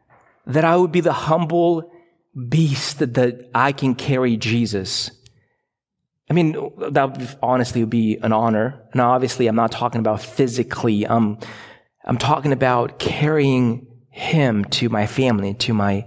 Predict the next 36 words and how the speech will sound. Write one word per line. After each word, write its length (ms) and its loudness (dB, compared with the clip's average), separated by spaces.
city. 280 0
If 80 0
there's 220 0
one 280 2
example 600 0
that 100 -2
I 60 0
get 160 -2
out 140 0
of 180 -4
this, 220 -2
all 260 0
of 60 -4
that, 340 -6
it 180 0
is, 260 0
is 200 0
to 120 -2
be 380 2
the 180 -4
humble 460 0
donkey 460 -2
that 220 -2
is 140 0
just 300 -2
doing, 480 -2
that's 180 0
submitting, 960 2
really 340 2
submitting 680 0
under 240 2
the 140 0
weight 460 0
of 160 -2
carrying 460 2
Jesus 580 -2